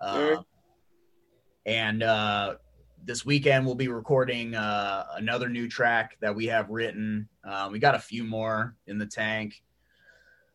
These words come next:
Speaker 1: I don't know if we'll end up doing an, uh, an E P or if it's just gonna be singles.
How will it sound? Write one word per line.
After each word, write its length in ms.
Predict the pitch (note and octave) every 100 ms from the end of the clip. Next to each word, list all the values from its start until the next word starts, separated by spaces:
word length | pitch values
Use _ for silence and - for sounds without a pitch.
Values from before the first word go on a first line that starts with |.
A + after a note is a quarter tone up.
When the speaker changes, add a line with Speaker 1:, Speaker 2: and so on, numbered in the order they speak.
| _ _ _ _ _ _ _ _ _ _
Speaker 1:
I 100 | A#2
don't 320 | C3 E3+ F3+ D#3+
know 220 | E3+ E3+
if 140 | E3
we'll 240 | D3 D3 C3+
end 200 | C#3+ D3+
up 200 | D3 A#2
doing 420 | A#2+ D3 D3 D3
an, 180 | C#3+ A#2 A#2
uh, 160 | B2 -
an 120 | A#2+ C3
E 160 | C3
P 280 | - C3 C#3
or 100 | C3
if 100 | G#2+
it's 100 | G#2+
just 200 | G#2+ A#2
gonna 140 | - A#2+
be 120 | A2
singles. 640 | G#2 G#2 A#2+ B2+ B2 A2